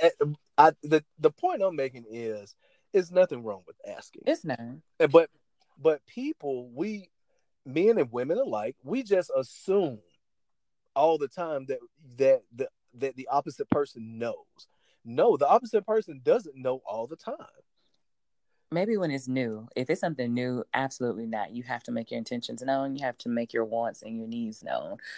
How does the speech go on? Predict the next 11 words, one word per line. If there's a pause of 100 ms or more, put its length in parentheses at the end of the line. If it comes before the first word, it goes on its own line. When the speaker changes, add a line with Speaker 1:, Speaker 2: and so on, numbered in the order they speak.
(220)
Speaker 2:
Just
like
she
was
very
blunt
and
said,
"Just (100)
do
it."